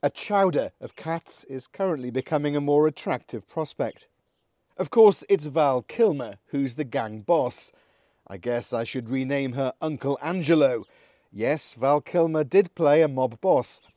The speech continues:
in the twenty twenty-one film The Birthday Cake, which, I'll be honest, I've never watched, and which received terrible reviews.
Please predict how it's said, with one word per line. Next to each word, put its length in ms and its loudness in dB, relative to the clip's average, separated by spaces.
in 120 -16
the 60 -12
twenty 360 -8
twenty-one 520 -4
film 440 -2
The 80 -8
Birthday 480 -2
Cake, 360 -4
which, 260 -2
I'll 100 2
be 140 0
honest, 340 -2
I've 140 -2
never 200 -6
watched, 520 -6
and 300 -8
which 180 -6
received 420 -4
terrible 400 0
reviews. 580 -4